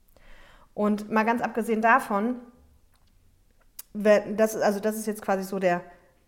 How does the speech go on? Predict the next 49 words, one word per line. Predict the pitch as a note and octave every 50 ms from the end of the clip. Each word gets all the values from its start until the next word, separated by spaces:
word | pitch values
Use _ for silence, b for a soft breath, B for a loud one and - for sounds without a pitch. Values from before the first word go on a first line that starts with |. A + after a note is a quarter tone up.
| _ -
der, | F#3 F#3 E3+
das, | - - F#3+ G3+ G3+ -
was | G3 F#3+ - - - -
passiert, | - G3 F#3+ - - A#3+ A3 E3+ D3 - -
ja. | - D#3+ D#3+ F3+ G#3+ - B B B B B
Wenn | G3+ G3+ G#3+
wir | A3
jetzt | G#3+ A3 A3
wieder | A3 G#3
zurück | G#3 A3+ G#3+ G#3 G#3+
in | G#3 G3
den | - -
Alltag | A#3 D4 F4 - D4+ B3 -
gehen | G3+ F3+ F3 F3+ F3+ -
und, | - G3 F#3+ F#3+ -
und | G3+ G3+ G3
uns | F#3+ -
angucken, | - G3+ G3+ - G#3+ - G3+ F#3
was | F3+ F#3 -
passiert, | - F#3+ G3 - A#3 A#3 A3+ G#3+ G#3 - B B B B B B B
wenn | - G3+ A3+ C4+
wir | D4 D4+
verletzt | C#4+ - A3 G3+ F#3 F#3 - -
werden, | F#3+ F3+ F3 F3 -
ist | G3+ -
eben | F3 G3+ G3+
genau | G3 F#3+ F#3+ F#3 F#3+ F#3
das. | F#3 E3+ E3 -
Im | - F3
ersten | C3+ F#3+ A3 A3+ A#3 A3+
Moment | A3+ A3 G3+ G#3 G#3
machen | G3+ F#3+ G#3 G3+
wir | F3+
wieder | G3 F3+ F3+
eine | E3+ F3+ F3+
Schuldzuweisung. | - - A#3+ A#3 A#3 A#3 - E3+ D#3+ D3+ D3 D#3 F3 F#3 A3+ C#4+ - B B B B B B B B
"Du | F#3+ F#3 A3 G#3 F3+
hast | G3 F#3+ G3
mich | G3+ F#3+ -
mit | - E3+ -
dem | F3 E3 D#3+
Verhalten | - D#3+ D#3+ D#3 D#3 E3
verletzt." | - F3+ E3 - - - - - - _ _ _ _ _ _ _ _ _ _ _ _ _ _ _ _ _ _ _ _ _ _ _ _ _ _ _ _ _ _ _ _ _ -
Das | A#3 B3 A#3+ B3+
ist | B3+ A#3+
jetzt | A3 G3+ G#3
ein |
bisschen | G3 F#3 - F#3
tricky, | - - F3+ F3+ - A#3 C4+ -